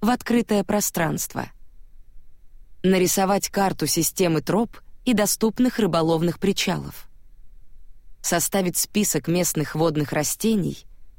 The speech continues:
выращенных специально для данной среды обитания, заключить сделку с отделом дикой природы Колорадо, чтобы снабдить пруды окунем, плотвой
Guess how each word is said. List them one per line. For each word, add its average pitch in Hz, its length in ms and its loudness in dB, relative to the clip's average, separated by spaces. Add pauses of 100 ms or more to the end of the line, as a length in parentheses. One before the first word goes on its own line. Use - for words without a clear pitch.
(340)
выращенных 226 600 4
специально 208 640 2
для 160 180 2
данной 165 360 2
среды 165 340 2
обитания, 170 760 0 (1300)
заключить 202 600 2
сделку 165 460 2
с - 140 0
отделом 165 480 4
дикой 165 280 2
природы 160 460 2
Колорадо, 156 640 2 (600)
чтобы 254 300 2
снабдить 214 540 2
пруды 180 460 4
окунем, 202 600 2 (520)
плотвой 180 680 2